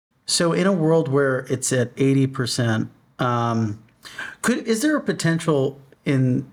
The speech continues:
a world where these securities, as you view them, can register to some extent? Is that, is that calculus a little bit different? Like, is there a path for some of these tokens that might be securities,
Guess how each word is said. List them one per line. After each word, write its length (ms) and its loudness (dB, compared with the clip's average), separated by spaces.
a 80 0
world 380 0
where 580 0
these 280 2
securities, 800 -2
as 200 -2
you 140 -2
view 160 0
them, 280 -2
can 240 -2
register 560 -2
to 160 -10
some 200 -2
extent? 480 -2
Is 200 0
that, 340 0
is 160 0
that 220 -2
calculus 520 -2
a 40 2
little 180 2
bit 180 -6
different? 380 -2
Like, 180 -4
is 240 0
there 180 2
a 40 0
path 420 -4
for 540 -2
some 260 -2
of 60 -2
these 200 -2
tokens 440 -2
that 280 -2
might 240 0
be 100 2
securities, 680 -4